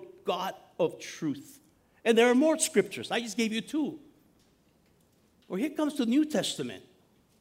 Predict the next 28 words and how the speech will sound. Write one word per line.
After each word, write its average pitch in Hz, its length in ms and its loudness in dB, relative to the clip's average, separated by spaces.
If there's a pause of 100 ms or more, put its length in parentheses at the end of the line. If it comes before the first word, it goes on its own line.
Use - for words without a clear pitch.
(140)
Jesus 240 400 -4
comes, - 540 -8 (1300)
and 151 100 -10
the 147 40 -10
Bible 220 280 -6
says 202 400 -4 (920)
that 151 160 -2
Jesus 202 400 -2
quoted 196 320 0
saying, 180 380 -2
"I 311 160 -2
am 302 240 2
the - 100 2
way, 151 240 2
the 143 160 -2
truth, - 400 -6
and 151 140 -4
the 120 80 -6
life. 120 400 -12 (920)
No 180 180 -4
one 202 180 -6
comes 160 260 -2
to 147 80 -4
the 135 140 -2
Father 170 380 -6
except - 420 -8
through 131 120 -4
me. 131 300 -6